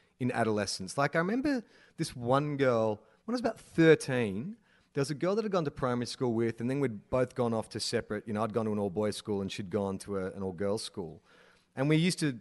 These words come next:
catch the same bus. And she was really pretty. I think her name was Georgia, I'm not sure. But I really dug her, and she really dug me. And, um, she was quite,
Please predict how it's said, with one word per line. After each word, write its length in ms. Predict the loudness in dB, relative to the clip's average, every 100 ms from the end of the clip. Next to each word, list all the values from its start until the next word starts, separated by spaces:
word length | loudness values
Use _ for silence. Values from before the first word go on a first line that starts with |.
| -6
catch 240 | -6 -6
the 80 | -6
same 320 | -4 -2 -2
bus. 460 | -4 -6 -8 -12 -6
And 180 | -4 -4
she 140 | -4
was 140 | -4
really 260 | -6 -6 -6
pretty. 420 | -6 -4 -2 0
I 40 | -2
think 200 | -4 -6
her 60 |
name 100 | -4
was 120 | -6
Georgia, 320 | -4 -4 -2 -2
I'm 80 |
not 160 | -4 -6
sure. 400 | -6 -2 -2 -2 -12 -20 _
But 80 | 2
I 60 | 4
really 260 | 6 4
dug 320 | 2 2 0 0
her, 220 | -4 -4
and 140 | -6
she 180 | -4 -2
really 220 | -2 -2
dug 260 | 0 0 0
me. 360 | -2 0 -2 -6 -18 -20 _ 0
And, 340 | 2 2 4
um, 400 | 4 4 2 -4 -10 _ _ _ _ _ _ _ _ _ _ _ _ -4
she 180 | 0
was 140 | 0 0
quite, 360 | 0 2 2